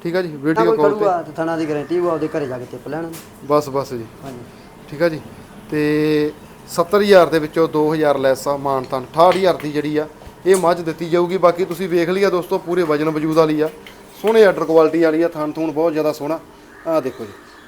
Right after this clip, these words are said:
Speaker 1: ਠੀਕ ਆ, ਚਾਰੇ ਥਣ ਆ, ਚਾਰੇ ਥਣ ਵੇਖੋ ਤੁਸੀਂ, ਠੀਕ ਆ। ਇਸ ਤੋਂ ਬਾਅਦ ਜਿਹੜੀ ਆਪਣੇ ਕੋਲ ਅਗਲੀ ਮੈਂ ਆ ਗਈ ਜੀ।
Speaker 2: ਹਾਂਜੀ।
Speaker 1: ਕੱਦ ਕਾਠ ਦੇ ਵਿੱਚ ਤਾਂ ਇਹ ਵੀ ਵੇਲ ਵੂਲ ਦੀ ਤੇ ਉਚਾਈ ਦੀ ਬਹੁਤ ਵੱਡੀ ਆ।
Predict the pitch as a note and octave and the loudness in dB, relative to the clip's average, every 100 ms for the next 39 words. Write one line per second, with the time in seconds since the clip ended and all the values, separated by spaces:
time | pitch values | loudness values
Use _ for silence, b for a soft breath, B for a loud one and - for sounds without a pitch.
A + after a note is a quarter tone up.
0 | - - - - - - - - - - | -20 -20 -20 -20 -20 -20 -20 -20 -18 -12
1 | D3+ - - - - - - - D3+ D#3 | -12 -14 -20 -20 -20 -20 -12 -4 -2 -2
2 | D3+ C#3+ D3 C#3+ D3+ C#3+ D3+ C#3+ C3 B2+ | -4 -6 -10 -8 -6 -6 -6 -8 -10 -10
3 | C#3 B2+ B2+ - - - - - - - | -12 -14 -14 -20 -20 -20 -20 -20 -20 -20
4 | - - - - - - - - - - | -20 -20 -20 -20 -20 -20 -20 -20 -20 -20
5 | - - - - - - - - - - | -20 -20 -20 -20 -20 -20 -20 -20 -20 -20
6 | - - - - - - - - - - | -20 -20 -20 -20 -20 -20 -20 -20 -20 -16
7 | - E3+ E3 B B - F3+ A#3 A3 A#3 | -8 -8 -8 B B -4 0 4 6 8
8 | B3 B3 G#3+ A3+ A3 G#3 A3 G#3 G#3 G3+ | 10 10 10 8 6 4 2 2 2 0
9 | G#3 G#3+ F#3 E3+ F3 - - - D3 C#3+ | 2 2 0 -4 -6 -8 -18 -14 -12 -12
10 | C3 - - D#3+ E3 F#3+ F#3+ G3 F#3+ F3+ | -14 -8 -2 -2 2 2 2 0 0 -2
11 | G3 G3+ F#3 F3 D#3+ F#3 E3+ F3+ F3+ F3 | -2 0 0 0 0 -2 -2 -4 -4 -2
12 | D#3 D#3+ D#3+ D#3 F3 D#3 C#3 D#3 | -2 -2 -4 -2 -2 -4 -4 -6